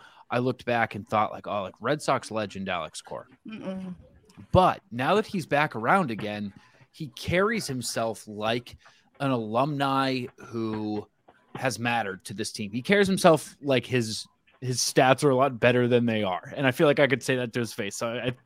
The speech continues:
Speaker 1: I feel okay <laughs> saying that. But, um, he, he just has this air about him, like, "I've been there." Like, I've been there, so I can talk to you guys like this.
Speaker 2: Yeah.
Speaker 1: I've been there,
Speaker 2: Definitely.
Speaker 1: so I can tell you what works and what doesn't. And, um,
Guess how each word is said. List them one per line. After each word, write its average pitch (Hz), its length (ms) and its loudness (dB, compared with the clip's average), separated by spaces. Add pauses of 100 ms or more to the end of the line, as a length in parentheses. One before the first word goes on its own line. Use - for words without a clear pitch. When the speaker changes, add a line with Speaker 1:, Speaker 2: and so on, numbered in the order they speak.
(120)
Speaker 1:
I 135 80 -2
feel 143 200 6
okay 139 220 6
<laughs> - 20 -12
saying 208 400 4
that. 240 260 8 (420)
But, 185 260 6
um, 123 340 4 (340)
he, 156 480 -2 (100)
he - 160 -6
just 170 240 2
has 208 240 4
this 156 240 -4
air 170 220 6
about 147 240 6
him, 139 80 0
like, 131 180 -2
"I've 131 220 0
been 123 220 0
there." - 220 -6 (260)
Like, 127 140 -4
I've 117 160 -4
been 196 220 12
there, 196 340 4 (140)
so 143 180 0
I 127 100 4
can 127 180 0
talk 123 240 -2
to - 80 -12
you 98 60 -10
guys 80 220 -12
like - 120 -20
this. - 280 -14 (180)
Speaker 2:
Yeah. 175 280 2
Speaker 1:
I've 113 260 -6
been 196 200 6
there, 196 160 6
Speaker 2:
Definitely. 185 40 4
Speaker 1:
so 147 180 0
I 131 80 0
can 123 200 -6
tell 147 260 -2
you 127 180 -4
what 117 220 -2
works 107 320 -6
and 98 120 -10
what 92 160 -10
doesn't. 85 340 -12 (640)
And, 107 580 -4 (400)
um, 95 520 -2